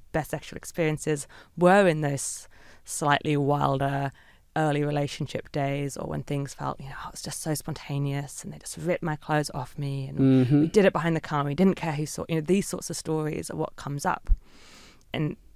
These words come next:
Speaker 1: the safety, security, the love side of things, the longer a relationship goes on is what becomes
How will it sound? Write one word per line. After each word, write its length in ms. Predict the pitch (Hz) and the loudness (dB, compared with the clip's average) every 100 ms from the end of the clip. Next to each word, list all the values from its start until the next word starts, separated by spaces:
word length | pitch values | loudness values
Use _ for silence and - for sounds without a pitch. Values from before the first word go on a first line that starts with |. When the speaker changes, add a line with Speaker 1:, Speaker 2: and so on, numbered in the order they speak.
| - - | -20 -20
Speaker 1:
the 140 | - 139 | -14 -10
safety, 540 | - 175 170 - 160 | 0 0 0 -2 -4
security, 840 | 147 - - 156 151 147 - 147 147 | -4 -8 -2 0 2 -2 -4 -4 -4
the 200 | - 147 | -4 0
love 260 | 160 226 | 2 2
side 320 | - 147 147 | -2 -6 -6
of 80 | 151 | -8
things, 540 | - 139 139 143 - - - - | -6 -6 -4 -6 -8 -14 -20 -8
the 100 | 151 | -2
longer 320 | 151 156 151 | 0 2 0
a 40 | 147 | 0
relationship 520 | 151 143 156 - - | -2 -4 -6 -10 -10
goes 260 | - 143 147 | -8 -6 0
on 300 | 175 156 151 | 0 0 -4
is 160 | 160 - | -8 -10
what 100 | - | -12
becomes 640 | - - 143 143 139 | -10 -4 -2 -2 -6